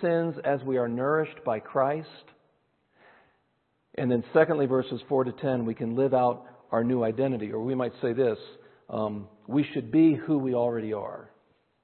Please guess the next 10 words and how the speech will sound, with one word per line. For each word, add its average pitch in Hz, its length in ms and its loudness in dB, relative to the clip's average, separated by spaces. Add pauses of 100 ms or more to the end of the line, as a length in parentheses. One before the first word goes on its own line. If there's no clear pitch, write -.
(600)
And 117 160 -10
sometimes 156 400 2
we 131 100 0
don't 147 300 4
live 131 360 6 (280)
in 127 80 -6
alignment 127 440 0
with 117 120 -6
our 107 120 -2
identity. 110 520 -4